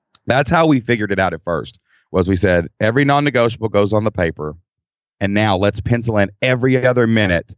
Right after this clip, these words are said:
to either spending time with each other or working on our business. We'll alternate when we need to." Jocelyn got home first. She would watch the kids. I'd get home from practice. She'd go work.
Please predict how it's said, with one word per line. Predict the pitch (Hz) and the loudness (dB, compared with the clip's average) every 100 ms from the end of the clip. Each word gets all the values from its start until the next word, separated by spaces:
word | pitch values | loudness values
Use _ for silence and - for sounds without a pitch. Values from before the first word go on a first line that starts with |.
| _ _ _ - | _ _ _ 0
to | 104 | 2
either | 98 95 90 85 | 2 2 2 0
spending | - 107 104 | 0 -2 0
time | 104 101 | 0 0
with | 98 | 0
each | 92 98 | 0 2
other | 92 90 | 2 2
or | 82 | 0
working | 85 87 | -2 -2
on | 82 | -6
our | 76 | -4
business. | 73 85 82 85 82 | 0 0 0 -2 -4
We'll | 82 | -4
alternate | 101 107 110 104 | 0 0 2 2
when | 98 | 2
we | 101 | 0
need | 95 98 92 | 2 0 2
to." | 98 95 - _ - | 2 2 0 _ -4
Jocelyn | 104 107 107 98 | 0 0 0 0
got | 101 | 0
home | 101 95 | 0 0
first. | 101 98 92 | 0 0 0
She | 95 | 0
would | 98 | 2
watch | 98 95 | 2 0
the | 92 | -2
kids. | 98 95 - | 0 0 0
I'd | 92 | -2
get | 95 | 0
home | 104 95 | 0 0
from | 92 | -4
practice. | 104 104 104 92 | -2 -2 0 -2
She'd | - 95 | -2 0
go | 98 | 0
work. | 90 95 92 | 2 0 -2